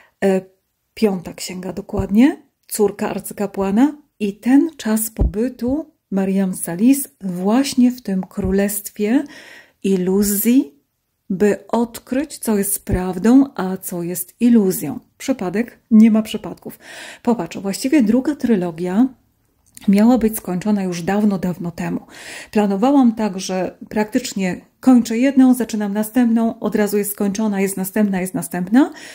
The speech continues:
i że będzie tych trylogii siedem, czyli w sumie dwadzieścia jeden ksiąg,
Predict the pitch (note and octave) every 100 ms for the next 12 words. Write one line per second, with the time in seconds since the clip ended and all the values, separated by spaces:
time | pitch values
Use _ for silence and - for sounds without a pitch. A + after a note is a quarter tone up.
0 | - - G3+ G#3 A#3 A3 G#3 G3+ - -
1 | G3 F#3+ E3 D#3+ E3 - - E3 D#3+ C#4
2 | - F#3+ F#3+ - A#3 G#3 F3+ F#3 F3+ G3
3 | - F3+ F3+ D#3+ D#3 - - G#3 A3 E4
4 | -